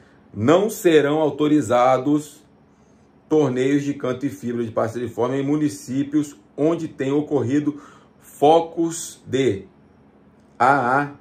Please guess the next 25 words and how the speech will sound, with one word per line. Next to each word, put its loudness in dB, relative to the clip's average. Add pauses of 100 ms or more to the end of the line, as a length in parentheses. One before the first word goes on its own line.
(160)
e 0
A 0
A -2
P -6 (140)
nos -10
vinte -4
e 0
oito 0
dias 0 (100)
anteriores 0 (360)
às 0
solicitações. -4 (320)
Esse 2 (840)
I -4
A 0
A -2
P, -2 (340)
na -4
verdade, 2
é, 0 (1040)
é, -4
é -16
aquele -6
negócio 2
de, -4